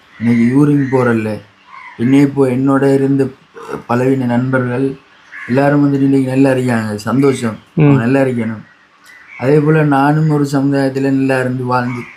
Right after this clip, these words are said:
Speaker 1: காட்டணும்.
Speaker 2: ம்.
Speaker 1: கடவுள் இப்படி ஒரு சோதனையை தந்துட்டாரு, ஏற்றுக்கொள்றேன். ஆனா அதுக்கு ஒரு விடுதலை இருக்கு, பார்க்குற மக்கள் கையில இருக்கு. அவங்க நினைச்சா சிறிதோ பெரிதோ உதவி எனக்கு செஞ்சா நான் இதுல இருந்து விடு-,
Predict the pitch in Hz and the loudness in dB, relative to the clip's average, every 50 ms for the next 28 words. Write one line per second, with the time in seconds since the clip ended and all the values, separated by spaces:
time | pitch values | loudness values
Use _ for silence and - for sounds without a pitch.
0 | - _ _ _ _ - 131 131 127 117 120 113 104 95 95 85 80 - - _ | -20 _ _ _ _ -4 -2 -2 -2 -2 -2 -4 -4 -4 -6 -8 -12 -18 -20 _
1 | _ _ _ _ - - 143 135 135 135 147 147 143 143 135 131 135 135 135 123 | _ _ _ _ -4 0 2 2 4 4 2 2 2 0 -2 -2 -2 -2 0 -2
2 | 120 - - 127 123 131 135 139 135 131 123 117 120 120 120 117 113 107 104 98 | -4 -10 -8 -6 -4 -2 0 0 -2 -2 -4 -4 -4 -6 -6 -6 -6 -6 -6 -6
3 | 98 101 98 - - _ - - - - - - - - - - 127 143 151 147 | -8 -10 -14 -16 -20 _ -20 -20 -20 -20 -20 -20 -20 -18 -8 -2 0 0 0 2
4 | 151 147 135 135 131 123 117 107 104 104 101 85 - - - - - - _ _ | 0 2 2 2 2 2 0 -2 -4 -6 -6 -12 -16 -20 -20 -20 -20 -20 _ _
5 | _ _ _ - - 113 120 127 135 143 139 151 147 139 131 139 147 160 160 165 | _ _ _ -10 -4 -2 0 2 2 2 2 2 0 0 0 2 2 2 2 4
6 | 156 151 147 143 135 127 107 110 113 113 95 - - _ _ _ _ _ _ _ | 4 2 2 2 0 -2 -4 -6 -8 -8 -8 -10 -18 _ _ _ _ _ _ _
7 | - 113 123 131 131 139 139 135 135 131 120 - - 151 143 135 139 131 139 131 | -6 -4 -4 -2 -2 0 0 2 2 0 -2 -2 -2 0 0 2 0 0 2 0
8 | 131 131 131 131 127 127 113 104 110 107 110 - _ _ _ _ _ _ _ - | 0 0 0 -2 -2 -2 -4 -6 -10 -16 -16 -20 _ _ _ _ _ _ _ -20
9 | - - - 107 120 135 147 147 147 147 147 143 147 147 139 139 139 143 139 143 | -20 -10 -4 -2 0 2 2 4 4 4 4 4 2 2 0 0 0 0 2 2
10 | 147 131 - - - - - 147 139 147 156 151 160 156 139 139 143 139 139 135 | 2 0 -4 -10 -16 -8 -2 -2 0 0 0 2 2 0 2 0 0 0 0 0
11 | 135 131 127 127 123 131 127 117 120 113 - - _ _ _ _ _ _ _ _ | 0 -2 -2 -2 -2 -2 -2 -2 -4 -8 -8 -12 _ _ _ _ _ _ _ _
12 | _ - 117 131 131 123 117 127 131 135 135 135 135 135 135 127 120 120 120 123 | _ -4 -2 0 0 0 0 -2 0 2 2 2 2 2 0 0 -2 -2 -2 -2
13 | 123 127 123 123 135 135 127 131 131 131 127 120 120 135 143 143 135 | -2 -2 -2 -2 0 0 0 0 -2 -4 -4 -6 -4 -2 -2 -2 -2